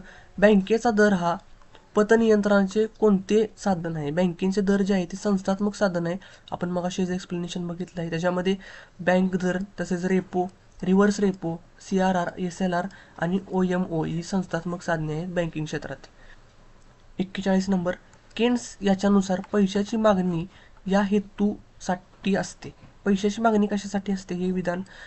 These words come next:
कोणते विधान बरोबर आहे शोधायचं आहे. तर पैशाची मागणी ही व्यवहार, व्यवहार हेतू करण्यासाठी, तसेच दक्षता हेतू आणि सट्टेबाजाचा हेतू यासाठी पैशाची मागणी जी आहे ती केली जाते. त्यामुळे वरीलपैकी सर्व विधाने जी आहेत ती बरोबर आहेत.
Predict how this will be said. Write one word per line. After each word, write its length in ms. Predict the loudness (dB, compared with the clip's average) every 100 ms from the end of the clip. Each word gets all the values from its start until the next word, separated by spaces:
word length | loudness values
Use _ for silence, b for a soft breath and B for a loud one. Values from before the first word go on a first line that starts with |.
| B -2
कोणते 260 | 0 2
विधान 280 | 2 2 2
बरोबर 320 | 0 -2 -2
आहे 100 | -4 -6
शोधायचं 400 | -6 -6 -6 -10
आहे. 80 | -12 B B -10 -2
तर 140 | -2
पैशाची 480 | 2 2 2 0 2
मागणी 300 | 2 4 4
ही 240 | 4 2 -2 -8
व्यवहार, 560 | -8 0 2 4 4 2 -2 -10 -4
व्यवहार 340 | -2 0 2
हेतू 220 | 2 0 -2
करण्यासाठी, 560 | -2 -2 -4 -6 -8 B B B -8
तसेच 220 | -4 -2
दक्षता 400 | 0 0 0 2
हेतू 300 | 4 4 2
आणि 260 | 0 0 -4 -6
सट्टेबाजाचा 680 | -10 -2 0 2 0 -2 -4
हेतू 260 | -4 -6 -10 B B B -12
यासाठी 640 | -2 2 2 0 -2 -2 -4
पैशाची 440 | -2 -2 -2 -4
मागणी 360 | -4 -2 -4 -4
जी 80 | -4
आहे 140 | -6
ती 200 | -6 -8 -8 -14 -20 _ -10
केली 200 | -6 -4
जाते. 260 | -4 -6
त्यामुळे 360 | -8 -6 -4 -4
वरीलपैकी 480 | -4 -6 -6 -8 -6
सर्व 240 | -2 2
विधाने 380 | 2 2 0 -2 B B B B -6
जी 140 | -2 -2
आहेत 120 | -2 -6
ती 60 |
बरोबर 380 | -6 -2 -2 -2
आहेत. 120 | -4